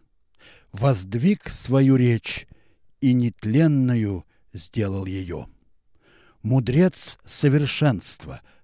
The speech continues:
среди всех, кто историк. Его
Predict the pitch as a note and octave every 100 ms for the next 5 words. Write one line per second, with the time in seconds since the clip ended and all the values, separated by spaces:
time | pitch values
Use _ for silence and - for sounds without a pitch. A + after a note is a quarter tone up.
0 | - - G#2+ B2 G2 F#2+ - - E3+ D#3
1 | - - - - - - - B2 - A2+
2 | - - D#2+ D2+ - - _ _ _ _
3 | _ _ _ _ _ _ _ - _ -
4 | - - _ - A2 C3 B2 A#2+